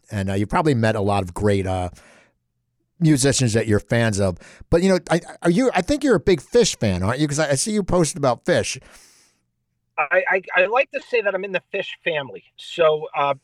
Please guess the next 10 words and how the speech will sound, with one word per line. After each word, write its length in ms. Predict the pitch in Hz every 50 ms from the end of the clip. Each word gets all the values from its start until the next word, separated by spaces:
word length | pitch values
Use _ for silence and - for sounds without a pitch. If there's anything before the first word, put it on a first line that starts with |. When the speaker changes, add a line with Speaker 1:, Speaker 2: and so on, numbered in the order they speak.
| _ -
Speaker 2:
yes, 300 | 143 160 147 - - -
Van 180 | 147 165 202 214
Halen 360 | 196 202 202 180 170 151 147
is 120 | 147 131 -
my 400 | 143 139 139 135 135 135 131 123 _ _ _ _ _ _ _ _
number 320 | - 135 151 160 151 147 143
one 240 | 135 135 135 131 123
band. 300 | 113 117 113 107 - _ _ _ _ - - -
Huge, 460 | - 247 202 165 131 - - - - - _
huge, 600 | - - - - 233 220 208 208 - - - -